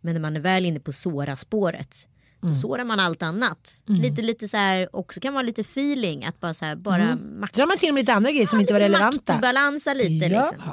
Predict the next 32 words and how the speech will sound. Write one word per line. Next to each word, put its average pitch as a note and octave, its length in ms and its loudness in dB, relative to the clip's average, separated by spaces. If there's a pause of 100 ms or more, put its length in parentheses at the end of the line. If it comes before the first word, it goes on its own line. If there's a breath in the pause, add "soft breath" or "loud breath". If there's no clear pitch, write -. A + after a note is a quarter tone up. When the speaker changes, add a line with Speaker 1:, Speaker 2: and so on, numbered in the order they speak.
Speaker 1:
Jajamän, B3 720 -4
så - 80 -8
kan G#3 100 -4
det C4+ 60 -10
vara C#4 320 -4
fan A#3 260 -4
och G3 40 -2
hans F3 160 -4
moster F#3 360 -4
som F3+ 100 2
Speaker 2:
Ja. F#3+ 80 2
Speaker 1:
åker - 180 -4
med, B2 260 -6
liksom, C3+ 240 -12
på C#3+ 120 -14
tåget. - 460 -12
Och D#3+ 80 -12
herregud. F#3+ 840 -8
Speaker 2:
Mm. E3 360 4
Speaker 1:
Och A#3 120 -6
sen F3+ 180 -2
så E3 60 -4
mår E3 120 -2
man C#3 180 -4
så F4+ 360 -2
dåligt C#3 340 -10
efteråt. - 500 -20 (400)
Speaker 2:
Jag G#3+ 160 4
vet. A#3+ 600 -2 (460 loud breath)
Och B3 100 0
sen B3 140 -2
så C4+ 340 2